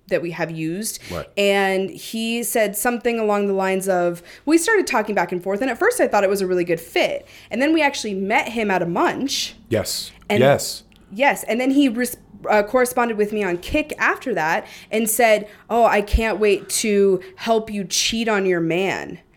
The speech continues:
Speaker 2: Right.
Speaker 1: And I was like, "What do you mean cheat on my man?"
Speaker 2: Yeah.
Speaker 1: Like,
Speaker 2: You met
Speaker 1: this
Speaker 2: me,
Speaker 1: is
Speaker 2: dude. I
Speaker 1: not
Speaker 2: sat right
Speaker 1: che-,
Speaker 2: next to you. <laughs>
Speaker 1: this is not cheating. And he said, "Oh, I assumed that you guys had a cheating fetish."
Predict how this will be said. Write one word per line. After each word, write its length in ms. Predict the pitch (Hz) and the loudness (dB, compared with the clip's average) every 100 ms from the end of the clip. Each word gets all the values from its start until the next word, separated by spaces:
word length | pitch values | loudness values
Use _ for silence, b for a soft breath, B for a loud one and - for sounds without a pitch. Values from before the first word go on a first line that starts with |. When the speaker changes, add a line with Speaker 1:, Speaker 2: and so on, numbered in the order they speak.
| _ | _
Speaker 2:
Right. 240 | 110 95 - - | -2 -2 -4 -4
Speaker 1:
And 100 | 214 | 0
I 120 | 214 | 2
was 200 | 208 202 | 0 2
like, 360 | 190 175 156 - - | 4 4 0 -4 -12
"What 260 | 180 175 | 0 2
do 60 | 214 | 2
you 180 | 226 226 | 0 0
mean 300 | 226 269 202 | 2 2 2
cheat 400 | - - 202 214 | 0 0 0 0
on 240 | 214 226 | 0 2
my 180 | 247 349 | 2 4
man?" 440 | 269 254 277 208 220 | 6 8 6 4 2
Speaker 2:
Yeah. 60 | |
Speaker 1:
Like, 300 | 226 277 - | 2 0 -8
Speaker 2:
You 160 | 131 135 | -2 2
met 200 | 135 151 | 4 4
Speaker 1:
this 100 | 269 | 4
Speaker 2:
me, 40 | 135 | 2
Speaker 1:
is 60 | 104 | 4
Speaker 2:
dude. 240 | 120 120 | 4 6
I 80 | 117 | 6
Speaker 1:
not 100 | 127 | 6
Speaker 2:
sat 180 | 135 127 | 4 4
right 180 | 120 110 | 2 4
Speaker 1:
che-, 60 | |
Speaker 2:
next 280 | 120 120 - | 2 0 -4
to 80 | 95 | -4
you. 100 | 90 | -2
<laughs> 60 | - | 2
Speaker 1:
this 200 | 247 320 | 2 4
is 120 | 277 | 4
not 220 | 285 220 | 4 2
cheating. 340 | - 285 247 | 0 0 0
And 80 | 220 | 0
he 80 | 247 | 0
said, 240 | 233 247 - | 0 0 4
"Oh, 180 | 262 233 | 4 4
I 180 | - 233 | 4 2
assumed 640 | 226 220 - 262 285 247 | 2 0 -2 0 0 0
that 120 | 202 190 | 0 -2
you 120 | 202 | 2
guys 200 | 202 196 | 2 2
had 160 | 196 180 | 0 -2
a 40 | |
cheating 420 | 170 - 202 170 165 | -4 -4 -2 -2 -2
fetish." 580 | 165 - - - - | -4 -4 -8 -10 -12